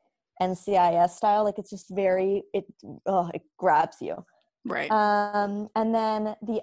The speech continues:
Speaker 1: other one is a little bit of a personal plug, but I have watched from beginning to end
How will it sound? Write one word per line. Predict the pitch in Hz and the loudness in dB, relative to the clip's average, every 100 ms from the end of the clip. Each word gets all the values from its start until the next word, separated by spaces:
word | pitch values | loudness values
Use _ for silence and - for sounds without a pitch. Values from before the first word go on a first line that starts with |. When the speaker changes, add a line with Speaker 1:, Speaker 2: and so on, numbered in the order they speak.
| 208 | 2
Speaker 1:
other | 214 226 | 4 4
one | 220 208 196 190 190 - | 4 4 2 0 -4 -2
is | 196 180 170 - | 0 0 -2 -2
a | 190 | 0
little | 190 196 | 2 2
bit | 190 190 | 2 2
of | |
a | 180 180 | 2 0
personal | - 196 - 185 | -2 -4 -4 -6
plug, | - 180 165 170 - | 2 4 4 0 4
but | 175 156 - | 4 4 2
I | 180 185 185 | 4 6 6
have | 202 170 | 2 -2
watched | 180 180 175 - - - - | 2 4 2 -4 -16 -20 -6
from | 185 | -4
beginning | 175 180 185 | -4 -4 -4
to | 185 - | -6 -4
end | 180 175 175 | -2 -2 -4